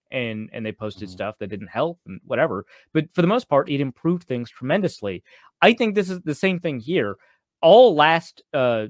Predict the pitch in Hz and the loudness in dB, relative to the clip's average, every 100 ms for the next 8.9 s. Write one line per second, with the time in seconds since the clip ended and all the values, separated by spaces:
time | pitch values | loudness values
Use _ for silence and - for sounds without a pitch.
0 | - _ _ - - 135 202 226 170 156 | -10 _ _ -20 -18 -2 0 2 -2 -2
1 | 147 127 117 107 _ 104 - - - - | -4 -4 -4 -8 _ -14 -14 -18 -16 -8
2 | 143 196 - - - 180 185 240 226 - | -2 -2 -4 -16 -6 -2 -2 -2 -6 -8
3 | 175 180 143 117 - 135 139 131 - 143 | -4 -4 -4 -8 -10 -6 -4 -4 -4 -4
4 | 135 113 - 117 123 175 175 - _ _ | -4 -10 -12 -4 0 0 -2 -18 _ _
5 | _ _ 131 143 117 98 117 113 95 - | _ _ -8 -6 -8 -8 -10 -10 -10 -18
6 | _ _ - 113 110 98 - 104 113 127 | _ _ -20 -16 -12 -12 -12 -14 -8 -4
7 | 143 156 - 151 131 123 120 - 113 104 | -2 -2 -6 -8 -8 -10 -12 -8 -8 -8
8 | - _ _ - 120 120 151 107 | -16 _ _ -6 -6 0 2 0